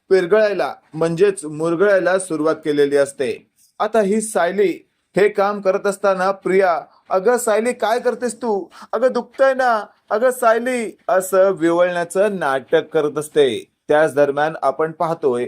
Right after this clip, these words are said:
सायली म्हणत असते, "नाही हा, नाही प्रिया, कितीही नाटकं केलीस तरी मी तुला आज सोडणार नाहीये, कारण तुझा नालायकपणा अक्षरशः सगळ्यांसमोर येऊन दिसला आहे. आता तुझी वाटच लावते मी."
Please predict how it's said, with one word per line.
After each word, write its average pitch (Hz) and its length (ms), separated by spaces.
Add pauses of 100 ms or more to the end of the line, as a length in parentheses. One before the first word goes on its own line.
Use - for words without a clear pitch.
(200)
सायली 160 340
म्हणत 170 200
असते, 180 220
"नाही 156 220
हा, 214 100
नाही 185 200
प्रिया, 180 380 (400)
कितीही 190 340
नाटकं 196 340
केलीस 190 420
तरी 175 160
मी 180 100
तुला 180 260
आज 180 160
सोडणार 175 520
नाहीये, 185 460 (320)
कारण 165 240
तुझा 165 320
नालायकपणा 170 920 (140)
अक्षरशः 170 680
सगळ्यांसमोर 165 720
येऊन 156 300
दिसला 143 320
आहे. 135 280 (360)
आता 143 200
तुझी 156 240
वाटच 151 520
लावते 156 340
मी." 120 240